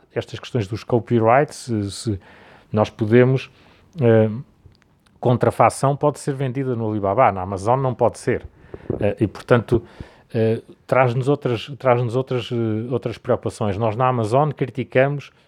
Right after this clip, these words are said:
os salários das pessoas que trabalham nos armazéns da Amazon. Do Alibaba nós nem sabemos, eh, eh, é outra realidade. Nada disso que está, eh,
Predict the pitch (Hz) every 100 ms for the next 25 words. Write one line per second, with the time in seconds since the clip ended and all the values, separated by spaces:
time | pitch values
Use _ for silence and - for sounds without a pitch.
0 | _ 113 - - 113 123 139 135 110 120
1 | - - 139 127 - 117 120 127 127 123
2 | 120 120 120 113 123 110 110 107 92 95
3 | 85 _ _ - 98 101 104 95 101 135
4 | 156 117 110 - 95 101 104 101 - _
5 | - _ - 98 95 98 - - - -
6 | 117 101 101 101 98 104 113 104 120 -
7 | 117 110 143 - 104 107 98 87 87 95
8 | 117 107 104 113 - - 104 101 104